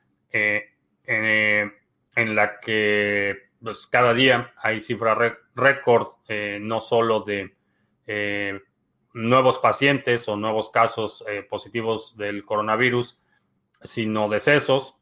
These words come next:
Eh, se les ocurre poner un nuevo impuesto a la educación a distancia. Así las cosas en Venezuela del Norte.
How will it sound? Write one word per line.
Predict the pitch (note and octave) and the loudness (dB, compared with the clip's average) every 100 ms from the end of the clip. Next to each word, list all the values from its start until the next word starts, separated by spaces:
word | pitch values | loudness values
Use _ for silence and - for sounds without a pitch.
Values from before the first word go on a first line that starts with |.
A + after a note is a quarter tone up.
| _ - | _ -12
Eh, | G#2+ G#2 G#2 G2+ G2+ _ _ _ _ | -8 -6 -4 -6 -8 _ _ _ _
se | A#2 | -2
les | A2 A2+ | -2 -2
ocurre | - B2 B2+ B2 A#2 A2 - _ _ _ C3 B2+ | 0 0 4 6 6 4 -4 _ _ _ -8 -6
poner | B2 A#2+ B2+ | -2 2 2
un | B2 | 4
nuevo | B2 A#2+ | 2 2
impuesto | A2 C3+ C3 B2+ | 2 2 4 2
a | |
la | A2+ | 2
educación | G#2+ G#2+ G#2+ - B2 | 0 -2 -4 -2 -2
a | A2+ | -4
distancia. | G2+ - C3+ B2+ A2+ - _ _ _ _ _ _ _ _ _ _ _ _ _ _ _ _ _ - | -4 -2 -2 -2 -10 -10 _ _ _ _ _ _ _ _ _ _ _ _ _ _ _ _ _ -6
Así | G#2 G2+ - A#2 | -4 -4 -4 0
las | A2+ - | -2 0
cosas | A#2+ A#2 A2+ - | 0 2 -2 -2
en | G#2 G#2 | -2 -2
Venezuela | G#2 G2+ B2 A#2+ | -2 0 2 4
del | G#2+ G#2 | 2 0
Norte. | A2+ A#2 - G#2+ F#2+ | 0 0 -2 -6 -6